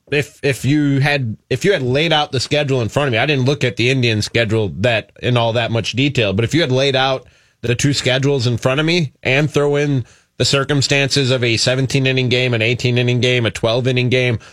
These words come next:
a whole bunch of injuries, I would have said, "Yeah, what happened makes complete and total sense."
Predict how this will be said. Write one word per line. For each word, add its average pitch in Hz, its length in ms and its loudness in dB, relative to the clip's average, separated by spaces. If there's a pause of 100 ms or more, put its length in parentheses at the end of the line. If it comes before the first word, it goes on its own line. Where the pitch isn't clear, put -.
(140)
a 107 80 0
whole 123 180 0
bunch 123 240 -2
of 101 100 0
injuries, 139 560 0 (320)
I 135 100 0
would 165 100 0
have 165 80 0
said, 185 180 0
"Yeah, 175 280 -2 (340)
what 165 180 0
happened 170 500 -2
makes 151 300 0
complete 147 580 -2
and 131 220 0
total 127 300 0
sense." 92 440 -4